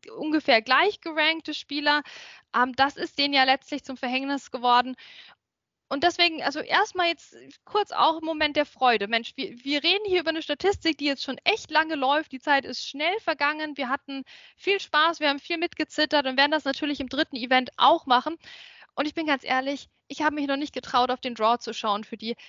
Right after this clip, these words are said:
Ich, ich lebe noch so in dieser Traumwelt, wo sich alle, <laughs> wo sich alle qualifizieren können im dritten Event, weil sie nie gegeneinander spielen werden.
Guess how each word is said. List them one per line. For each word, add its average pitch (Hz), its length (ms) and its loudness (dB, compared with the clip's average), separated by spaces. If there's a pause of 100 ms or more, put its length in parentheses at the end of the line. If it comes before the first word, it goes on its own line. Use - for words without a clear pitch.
(100)
Ich, - 180 -10
ich - 140 -6
lebe 339 240 4
noch 339 140 4
so - 100 -4
in 311 60 2
dieser 294 200 2
Traumwelt, 285 680 4
wo 320 80 0
sich 302 280 -4
alle, 311 220 2
<laughs> - 240 0
wo 339 100 -4
sich 403 220 -2 (120)
alle 392 280 -4
qualifizieren 330 800 -4
können 285 200 0
im 269 120 -6
dritten 302 280 -8
Event, 277 360 0
weil 294 120 2
sie 294 120 -6
nie 339 160 -6
gegeneinander 285 540 0
spielen 240 340 -8
werden. 226 240 2